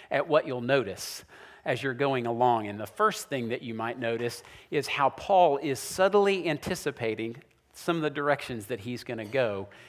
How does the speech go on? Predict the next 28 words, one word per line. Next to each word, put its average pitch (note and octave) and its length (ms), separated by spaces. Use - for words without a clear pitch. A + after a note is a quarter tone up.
in A#2 120
the G#2+ 100
six - 280
chapters A2+ 420
we're, G#2 400
uh, G#2 360
gonna A2+ 160
be G2+ 120
studying. G#2+ 560
Notice, D3 800
if - 60
you B2+ 80
go B2+ 140
back D#3 320
into C3+ 140
the A#2 100
text - 400
here, A2 320
he D3+ 140
calls D#3+ 500
them B2+ 380
the C3+ 100
church. - 760
The A#2 60
Greek C3+ 360
word D3+ 200
there C#3 200
is C3 140